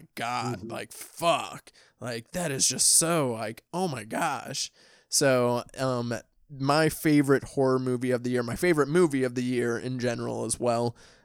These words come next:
Speaker 1: um, it's, it's just absolutely killer. So now I am so excited to hear what your number one pick is.
Speaker 2: Um, <sighs> I might have messed this up, dude.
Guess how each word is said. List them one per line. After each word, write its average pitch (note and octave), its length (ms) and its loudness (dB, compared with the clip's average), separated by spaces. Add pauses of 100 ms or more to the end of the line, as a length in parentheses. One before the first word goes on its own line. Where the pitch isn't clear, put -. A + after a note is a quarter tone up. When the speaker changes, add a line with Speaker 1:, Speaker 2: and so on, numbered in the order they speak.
(120)
Speaker 1:
um, A2+ 420 -4 (200)
it's, A#2+ 320 -6
it's C#3 200 0
just - 320 2 (120)
absolutely B2 680 0
killer. A2+ 520 -6 (320)
So C3+ 520 0
now C3 300 -2
I A#2+ 120 -4
am A2 140 -8
so G3+ 340 6
excited A#2 360 0
to F#2+ 80 -12
hear A2+ 480 -6
what A#2 240 -8
your D3 160 0
number A2+ 240 -8
one B2 280 -10
pick - 280 -8
is. - 460 -10 (1000)
Speaker 2:
Um, C#3+ 580 0 (240)
<sighs> - 580 -6
I C#3+ 100 2
might D3 220 4
have B2+ 80 0
messed B2 280 0
this - 180 -2
up, - 220 -10
dude. - 240 -10